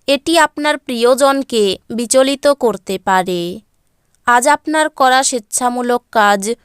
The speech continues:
শুধু যে আপনাকে যারা সহায়তা করেন তাদেরকে সাহায্য করবে, তাই নয়, বরং নিজেকেও ইতিবাচকভাবে দেখতে আপনাকে সাহায্য করবে। বিবাহিত জীবনের একটি কঠিন পর্যায়ের পরে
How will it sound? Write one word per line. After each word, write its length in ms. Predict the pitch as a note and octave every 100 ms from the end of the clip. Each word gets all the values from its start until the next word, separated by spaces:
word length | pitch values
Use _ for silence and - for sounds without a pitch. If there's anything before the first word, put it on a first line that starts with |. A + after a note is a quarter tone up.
| _ _
শুধু 300 | - C#4+ C#4+
যে 220 | C4 D4+
আপনাকে 560 | C4 A3+ - C#4+ D4 D4+
যারা 280 | C#4 C4+ C4+
সহায়তা 640 | - A#3+ A3 A#3 A#3 B3 A#3+
করেন 420 | A#3 A#3 A#3+ A#3
তাদেরকে 580 | A3 G#3 G#3+ - A3+ G#3+
সাহায্য 540 | G#3+ G#3+ A3 A3 C#4+
করবে, 560 | - C#4 G3+ G3 F3 - _ _
তাই 240 | G#3 F#3+ G3+
নয়, 460 | F#3 F3+ F3+ G#3+ - _ _ _ _ -
বরং 440 | B3 C4+ D4+ D4
নিজেকেও 580 | B3+ A#3 C4+ - C#4 C4+ -
ইতিবাচকভাবে 1040 | A3+ - A3+ A#3+ A#3+ C#4+ C#4 C4 B3+ B3+
দেখতে 480 | G#3 G#3 G3+ - A3+
আপনাকে 680 | G3 - A3 G#3+ G#3+ G3 G3+ - _ _
সাহায্য 580 | - G#3 G3+ G#3 F#3+ F#3
করবে। 680 | - F#3 F3+ F#3+ F3+ F3 - _ _ _ _ _ _ _
বিবাহিত 640 | B3 C4 C#4+ D4+ D4+ D#4+
জীবনের 480 | D4 A#3 G#3 A#3 C4
একটি 360 | C4 - - C4+
কঠিন 440 | - G#3+ - A3+ A3+
পর্যায়ের 540 | G#3 G3 G3+ A3+ A3+
পরে 540 | - F#3+ G#3+ G#3 F#3